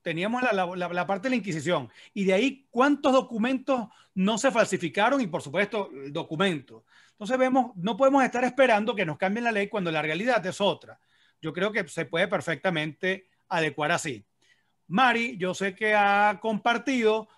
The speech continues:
de, con entornos jurídicos y yo creo que ella nos puede decir de que cómo se nutren ese, ese intercambio de,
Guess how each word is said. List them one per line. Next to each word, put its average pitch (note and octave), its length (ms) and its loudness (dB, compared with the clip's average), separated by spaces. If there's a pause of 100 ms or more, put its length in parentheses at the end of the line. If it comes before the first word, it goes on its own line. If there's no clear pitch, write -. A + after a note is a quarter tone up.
(120)
de, D#3 600 -4
con E3 200 -6
entornos F#3 680 0
jurídicos A3 880 -2 (420)
y A#3+ 480 -4 (100)
yo F3+ 220 -6
creo A3 340 -2
que A3+ 80 -6
ella A3 120 -2
nos G#3+ 140 -4
puede G#3 220 -2
decir A3+ 340 -6
de G#3+ 120 -2
que F3+ 180 -6
cómo G#3+ 280 -2
se G#3 160 -2
nutren A3 480 -4
ese, G#3+ 320 -8
ese A3 160 -8
intercambio G3 840 -2
de, F#3+ 260 -4